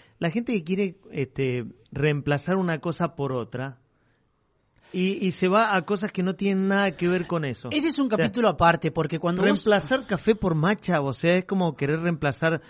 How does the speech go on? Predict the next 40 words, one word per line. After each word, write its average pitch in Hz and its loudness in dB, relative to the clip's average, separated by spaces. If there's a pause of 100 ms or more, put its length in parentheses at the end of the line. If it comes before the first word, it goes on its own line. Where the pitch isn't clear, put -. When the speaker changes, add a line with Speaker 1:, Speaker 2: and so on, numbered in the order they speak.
(140)
Speaker 1:
los 143 2
chinchulines 165 2 (300)
por 147 2
una 156 0
tabacelga. 151 2
Speaker 2:
Bueno, 247 4
Speaker 1:
O 156 -2
sea, 165 2
nada 233 -4 (100)
que 392 -2
ver. 466 -2 (800)
Speaker 2:
Ay, 170 -10 (140)
pasa 240 0
con 208 2
un 226 2
montón 208 0
de 165 4
productos 139 -2
en, 143 -4
en 135 -2
la 135 -2
cocina, 165 0
Speaker 1:
Pero 180 4
¿cuál 262 6
es 175 -4
el 180 -4
sentido, 165 2
Speaker 2:
en 147 2
la 143 0
Speaker 1:
no? 143 -2
Speaker 2:
gastronomía 151 2
Speaker 1:
¿No 160 6
es 165 8
mejor 254 6
Speaker 2:
en 247 0
sí. 233 4
Speaker 1:
de, 165 6
este, 165 0
tomar 175 0
matcha? 220 -2